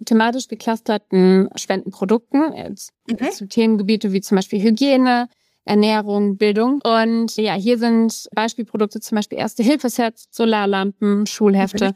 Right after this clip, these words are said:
Speaker 1: Und die haben ja auch eine Price-Range von zwei bis hundertneunzig Euro.
Speaker 2: Mhm.
Speaker 1: Und ja, die dritte Option, die eine sehr, sehr schöne Option ist, wie ich finde, ist zum Beispiel das Budget,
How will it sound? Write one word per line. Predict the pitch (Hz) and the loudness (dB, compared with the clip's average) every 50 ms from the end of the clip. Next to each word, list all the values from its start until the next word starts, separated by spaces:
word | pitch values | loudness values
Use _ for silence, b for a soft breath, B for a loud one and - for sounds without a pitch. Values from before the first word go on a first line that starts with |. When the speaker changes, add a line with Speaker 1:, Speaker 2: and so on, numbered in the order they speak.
| b b b b b b b | b b b b b b b
Speaker 1:
Und | - 202 202 | -2 0 2
die | 208 | 2
haben | 214 208 | 2 2
ja | 196 135 127 | 2 0 0
auch | 185 | 0
eine | 202 214 | 2 2
Price-Range | 196 - - 202 196 202 - 220 208 202 | 2 2 0 -2 -2 -2 0 0 -2 -2
von | - - 208 196 196 196 | 0 -2 0 0 0 0
zwei | - - - 196 190 190 185 190 190 | -2 -2 -2 -2 0 0 0 -2 -2
bis | 185 190 185 185 202 - - - | -2 0 0 -2 -2 -4 -4 -2
hundertneunzig | 202 190 180 196 - - 185 180 196 190 - 202 - - | 0 0 0 0 -4 -6 -6 -6 -6 -8 -10 -14 -16 -14
Euro. | - - 113 147 170 196 196 214 208 196 - _ _ _ _ _ _ | -10 -6 -4 -4 -4 -4 -6 -10 -10 -12 -14 _ _ _ _ _ _
Speaker 2:
Mhm. | 220 226 185 226 269 381 370 | -6 -6 -4 -4 -4 -4 0
Speaker 1:
Und | - 233 233 233 240 233 240 240 240 226 - - - - _ _ | 2 4 4 6 4 4 2 2 0 -2 -6 -10 -16 -20 _ _
ja, | - - - | -8 -8 -6
die | - - 202 | -6 -4 -2
dritte | 202 247 349 349 - 440 330 | 0 0 0 0 -2 -4 -6
Option, | 330 - - - - 339 311 311 320 302 - b b b b b b b _ _ - 214 | -6 -6 -8 -6 -2 -2 -2 -2 -2 -6 -8 b b b b b b b _ _ -8 -4
die | 214 247 | -4 -2
eine | - 226 226 233 226 | 0 2 2 2 2
sehr, | 226 254 277 | 2 2 0
sehr | 294 302 | -2 -4
schöne | 294 - 294 294 247 208 | -4 -2 0 0 0 0
Option | 226 - - - 254 247 240 233 226 | -2 -6 -4 -2 0 2 2 0 0
ist, | - 220 220 - - | -2 -2 -2 -2 0
wie | 214 208 | 0 0
ich | 202 - | 0 0
finde, | - - 202 202 202 214 220 | -2 0 2 2 2 0 0
ist | 156 220 - - | -2 -6 -4 0
zum | 240 226 | 2 2
Beispiel | 220 220 226 - - 240 | 2 2 -2 -4 -6 -6
das | 214 226 208 - | -4 -6 -6 -6
Budget, | _ - 220 190 190 196 220 233 262 294 339 370 370 | _ -4 -4 -2 0 2 4 4 4 4 2 0 -2